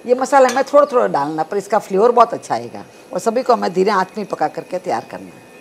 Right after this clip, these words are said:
ये सभी खड़े मसाले अच्छे से पक गए हैं, तो यहाँ पर मैंने एक बड़ी साइज़ का प्याज लिया है, जिसको मैंने इस तरह से लच्छा में काट लिया है, ये इसमें डाल देते हैं और प्याज को हम अच्छे से पका लेंगे। ये मैं तेल में बना करके तैयार कर रही हूँ, आप चाहे तो घी में भी बना सकते हैं।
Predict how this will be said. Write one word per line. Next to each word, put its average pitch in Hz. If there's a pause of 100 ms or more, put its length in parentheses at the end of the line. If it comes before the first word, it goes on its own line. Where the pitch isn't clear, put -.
(100)
ये 175
सभी 226
खड़े 202
मसाले 202
अच्छे 190
से 214
पक 175
गए 220
हैं, 190 (180)
तो 214
यहाँ 208
पर 240
मैंने 202
एक 202
बड़ी 226
साइज़ 185
का 214
प्याज 180
लिया 127
है, 117 (240)
जिसको 190
मैंने 208
इस 220
तरह 214
से 220
लच्छा 226
में 196
काट 127
लिया 104
है, 92 (180)
ये 202
इसमें 156
डाल 120
देते -
हैं - (440)
और 180
प्याज 180
को 196
हम 208
अच्छे 202
से 190
पका 143
लेंगे। 95 (140)
ये 220
मैं 226
तेल 226
में 269
बना 247
करके 240
तैयार 220
कर 214
रही 214
हूँ, 214
आप 180
चाहे 214
तो 214
घी 190
में 175
भी 190
बना 131
सकते -
हैं। 101